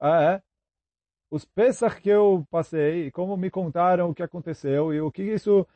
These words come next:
despertou na, na minha imaginação. Mas a gente tem uma vez por ano, duas vezes por ano, a oportunidade de sair do Egito,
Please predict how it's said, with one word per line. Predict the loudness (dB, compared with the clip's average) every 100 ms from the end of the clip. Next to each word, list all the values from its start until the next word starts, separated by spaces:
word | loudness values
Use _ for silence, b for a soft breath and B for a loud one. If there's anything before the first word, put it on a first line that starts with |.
| _ -4
despertou | -2 0 0 0 2 2 2 -2 _ _
na, | -8 -2 0 2 2 2 0 -6 -10
na | -8 -6
minha | -4 -4
imaginação. | -4 -6 -4 -8 -6 -2 -2 -4 _ _ _
Mas | 0 2 2 0
a | -4
gente | -4 -6 -4 -6 -6 _
tem | 0 2 2 0 -8 -10
uma | 0 0
vez | 2 0
por | 0 2
ano, | 4 2 -2
duas | -2 -2 -2
vezes | -6 -8
por | -8 -4
ano, | -2 -4 -12 _ _ -2
a | -2
oportunidade | 0 -4 -2 -2 2 4 4 0 -4
de | 0 0 0 _ _ _ _ _
sair | _ 0 2 2 2
do | 0 0
Egito, | 0 -2 -4 -4 -8